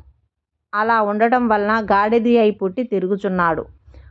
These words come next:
పూర్వము ఒక పురుషుడు తన పెద్దలు చేసిన దాన ధర్మములను తానే విక్రయించి, వెనకేసుకోవటం వలన అతడే ఏనుగుగా జన్మించాడు.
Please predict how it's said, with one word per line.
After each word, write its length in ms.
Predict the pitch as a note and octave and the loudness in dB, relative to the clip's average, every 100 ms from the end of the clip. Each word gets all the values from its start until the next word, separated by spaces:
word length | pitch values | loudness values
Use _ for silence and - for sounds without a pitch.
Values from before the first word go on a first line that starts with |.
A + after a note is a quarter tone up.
| _ - | _ 0
పూర్వము 540 | C4+ C#4 C4+ B3+ C4+ | 2 2 2 4 2
ఒక 140 | B3 A#3 | 2 -2
పురుషుడు 720 | - A3+ C#4 D4 A#3+ G#3+ B3 | 0 0 2 2 4 4 4
తన 240 | A3+ A3 | 2 0
పెద్దలు 480 | G#3+ G3+ G3 B3 C4 | 0 0 2 0 2
చేసిన 440 | B3 A3+ A3+ A3 | 2 2 2 0
దాన 380 | G3 F#3 G3 A3+ | 2 0 0 -2
ధర్మములను 840 | G3 G3 G#3 A3 G#3 F#3 F3+ G#3+ - - | 0 0 0 0 2 0 0 -2 -4 -2
తానే 400 | F3+ G3 A#3 B3 | 0 2 2 0
విక్రయించి, 880 | F#3 F3+ A3+ A3 G3+ G3 G#3+ A3+ - - - - - | 0 -4 -2 0 0 -2 -2 -2 -4 -14 -20 -18 -2
వెనకేసుకోవటం 1080 | G3+ G#3+ C4 C4+ C4+ - B3+ A#3+ A3+ A3 G3 | 0 2 2 2 2 0 0 2 2 0 0
వలన 440 | F#3+ F#3 G3+ A3+ - | 0 0 0 -2 0
అతడే 440 | F#3 G3+ A3 A#3+ A3+ | -2 0 2 4 4
ఏనుగుగా 680 | F#3+ G3+ A#3+ A#3+ G3+ A3+ | 4 4 4 4 2 2
జన్మించాడు. 720 | A3 G3 F3+ F#3+ G3 F#3 E3 | 0 0 0 0 0 0 -2